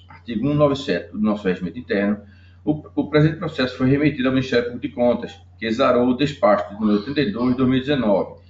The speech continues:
opinando pelo não conhecimento da consulta ante a falta de interesse do gestor. Observou-se que, somente, é, em do-, novembro de dois mil e dezenove, os autos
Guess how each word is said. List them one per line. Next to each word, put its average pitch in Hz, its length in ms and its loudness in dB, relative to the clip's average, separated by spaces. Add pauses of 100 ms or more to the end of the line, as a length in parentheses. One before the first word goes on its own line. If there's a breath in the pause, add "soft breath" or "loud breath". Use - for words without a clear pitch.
(140 soft breath)
opinando 139 460 -2
pelo 131 260 0
não 156 220 0
conhecimento 160 560 -6
da 120 100 -2
consulta 104 720 -10 (380 soft breath)
ante 143 260 2
a 156 80 4
falta 113 400 2
de 127 100 -2
interesse 104 560 0
do 104 140 -4
gestor. - 420 -12 (540 loud breath)
Observou-se 151 680 -2
que, 95 260 -6
somente, 147 560 0
é, 107 440 0
em 143 60 -2
do-, 147 340 -2
novembro 123 440 2
de - 80 -14
dois 123 120 -2
mil 123 120 0
e - 20 -6
dezenove, 98 520 -2
os 131 140 -8
autos 127 200 0